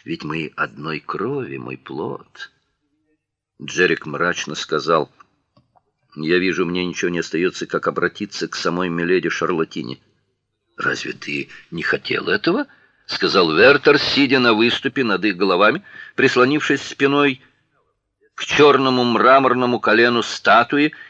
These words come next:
и меланхолически покачивая ногами. "Разве ты не навлекал катастрофу, ухаживая за миссис Ундервуд?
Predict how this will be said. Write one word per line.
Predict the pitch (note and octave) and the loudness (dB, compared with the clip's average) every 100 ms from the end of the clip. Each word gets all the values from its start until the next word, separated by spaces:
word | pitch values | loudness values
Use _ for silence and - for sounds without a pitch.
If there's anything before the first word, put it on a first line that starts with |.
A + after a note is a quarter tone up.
| - | -4
и | B2 | -2
меланхолически | B2 A#2+ B2 - A2+ C#3+ - - B2+ | 2 2 2 2 0 0 -6 -10 -10
покачивая | - A2+ A2 - G2+ F#2 | -4 -2 -2 -2 -2 -2
ногами. | C#2 C#2+ C2+ - - - | -2 -2 -4 -12 -20 -14
"Разве | - C3 C3 A#2 B2+ | -4 -2 -2 -4 -8
ты | _ F#2+ C#2+ | _ -10 -8
не | D2+ G2 | -4 0
навлекал | G#2 G#2 G#2+ - F#2+ F#3+ _ _ _ | 0 0 -2 0 2 0 _ _ _
катастрофу, | - C#3 C3+ - - B2 D3 C3+ - B2 | -4 -2 -4 -6 -4 0 2 0 -2 -4
ухаживая | A#2 - A#2 F2+ F#2+ F#2+ | -2 0 0 0 -2 -2
за | E2+ F#2 | -2 -4
миссис | F#2 E2+ F2+ - - | -4 -6 -6 -8 -8
Ундервуд? | F2+ D2+ D2 B1+ C#2 | -8 -6 -6 -6 -10